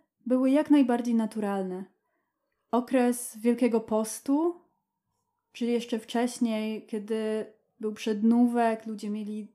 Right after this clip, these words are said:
mniej do jedzenia, też nie mieli jeszcze tak dużo pracy,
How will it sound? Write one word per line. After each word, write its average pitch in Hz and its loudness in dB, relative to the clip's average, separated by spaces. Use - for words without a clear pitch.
mniej 226 0
do 226 0
jedzenia, 240 2
też 269 -6
nie 247 6
mieli 247 6
jeszcze 240 -2
tak 226 -6
dużo 220 -6
pracy, 220 -4